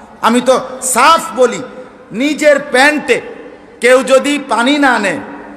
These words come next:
তাইলে টয়লেট পেপার ব্যবহার না করে, তাইলে প্যান্টে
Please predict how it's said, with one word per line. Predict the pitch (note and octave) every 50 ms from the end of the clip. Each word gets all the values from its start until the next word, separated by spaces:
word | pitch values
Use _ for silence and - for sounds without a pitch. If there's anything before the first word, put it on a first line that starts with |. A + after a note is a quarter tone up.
| -
তাইলে | - G3+ G#3 A3 A3 A#3 C4 C#4 C4 - - - - - - - - - - - - - - -
টয়লেট | - A#3 A#3+ C4+ C#4 D4+ D4 D4 -
পেপার | C#4+ C#4 C#4 C4+ C4+ B3+
ব্যবহার | A#3 A3 A3 A3+ A3 B3 C#4 C#4+ C4+
না | B3 A#3+ A#3 G#3+ -
করে, | - G#3+ G3 F3 C3+ - - - - - -
তাইলে | - G#3 G#3 G#3 G#3 G3+ F#3 - - -
প্যান্টে | A3 A#3 B3 B3+ B3+ B3+ A#3+ - - C#4 C#4+ D4+ D#4